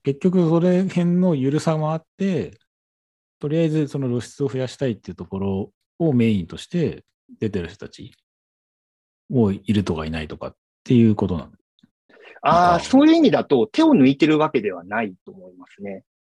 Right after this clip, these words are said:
Speaker 2: あの、
Speaker 1: うん。
Speaker 2: とりあえず三回戦出ればいいやっていうよりかは、なんかそこで消耗して解散するコンビっていうのは多いんですよ。やっぱその結果残せないっていうところで、その、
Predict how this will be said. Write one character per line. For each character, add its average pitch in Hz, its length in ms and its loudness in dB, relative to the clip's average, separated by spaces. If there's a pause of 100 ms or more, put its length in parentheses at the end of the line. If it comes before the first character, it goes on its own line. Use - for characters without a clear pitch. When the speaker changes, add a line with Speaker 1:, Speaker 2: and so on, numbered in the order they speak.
Speaker 2:
あ 113 140 0
の、 107 120 4
Speaker 1:
う - 20 2
ん。 101 460 -2 (260)
Speaker 2:
と 254 80 4
り 302 100 6
あ 415 60 6
え 403 40 6
ず 302 80 -2
三 233 260 0
回 277 180 2
戦 131 180 -2
出 120 120 0
れ 175 100 2
ば 101 140 -4
い - 20 -6
い 151 160 -6
や 98 120 -6
っ - 20 -16 (120)
て 107 60 -18
い 104 80 -10
う 107 40 -6
よ 104 120 -4
り 92 80 -8
か 107 160 -4
は、 117 280 2 (520)
な 208 80 0
ん - 20 -6
か - 60 -6
そ - 140 0
こ 330 120 4
で 330 80 2
消 302 300 4
耗 320 240 2
し - 100 -4
て 269 180 -4 (300)
解 269 220 -2
散 302 180 2
す 302 100 0
る 285 120 0
コ 311 160 0
ン 233 60 4
ビ 120 100 0
っ - 60 -14
て 101 100 -10
い - 20 -12
う 90 40 -12
の 90 60 -12
は 95 60 -2
多 247 200 6
い 123 120 2
ん 85 300 -12
で 92 100 -6
す - 160 -12
よ。 90 220 -8 (400)
や 120 100 -2
っ - 40 -2
ぱ - 100 -4
そ 107 80 -2
の - 40 -6
結 147 200 0
果 190 100 2
残 190 240 0
せ 226 140 4
な 165 100 4
い 107 60 0
っ 98 40 -8
て - 120 -14
い 98 100 -10
う 101 60 -10
と 120 100 -8
こ 160 160 -2
ろ 147 60 0
で、 98 280 -8 (280)
そ 117 40 -6
の、 107 260 -6